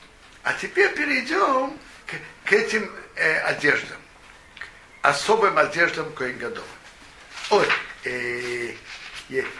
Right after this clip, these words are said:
я хотел бы обратить внимание на инте-, интересное замечание.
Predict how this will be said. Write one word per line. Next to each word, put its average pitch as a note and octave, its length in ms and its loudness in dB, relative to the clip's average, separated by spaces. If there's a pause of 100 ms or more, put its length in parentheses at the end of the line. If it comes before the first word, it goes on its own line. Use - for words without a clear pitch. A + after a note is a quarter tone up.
(320)
я D#3 140 -6
хотел G3+ 420 4
бы D#3+ 120 4
обратить D3+ 460 -2
внимание D3+ 760 2
на C#3 140 0
инте-, C3+ 300 -6 (360)
интересное D3 540 2
замечание. C3+ 680 -2